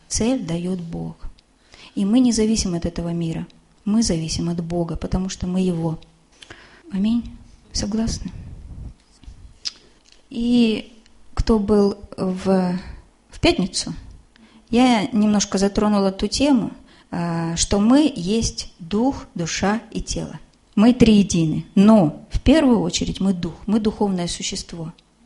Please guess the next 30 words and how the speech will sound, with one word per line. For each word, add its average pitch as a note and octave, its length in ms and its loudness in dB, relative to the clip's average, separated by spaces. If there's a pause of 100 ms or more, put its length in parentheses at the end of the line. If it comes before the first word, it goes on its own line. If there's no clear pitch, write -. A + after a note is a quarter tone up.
(120)
Мы G#3+ 140 2
духовное G#3 520 2
существо. F3 680 -8
Наше C4 320 2
тело, F3 360 -2
оно F#3 200 -4
содержит F#3 540 -4
душу A3+ 440 -2 (180)
и G3+ 100 -2
дух. F3+ 460 -8 (300)
Мы C4 460 6
рожденные F#3 720 0
от G3 200 -4
Бога, F#3 460 -2
мы A#3 240 6
люди, G3 280 2
рожденные G#3+ 600 2
свыше. - 640 -2 (420)
Наш C4 320 6
дух F#3+ 400 0
рожден F#3 600 0
от G3 180 -2
Бога, D#3+ 560 -4 (400)
потому G3+ 240 0
что - 180 0
Бог A#3 460 2
есть G3+ 460 -2
дух. F3 560 -8 (680)
Согласны? A3+ 600 -2 (340)
Помните, C4 520 2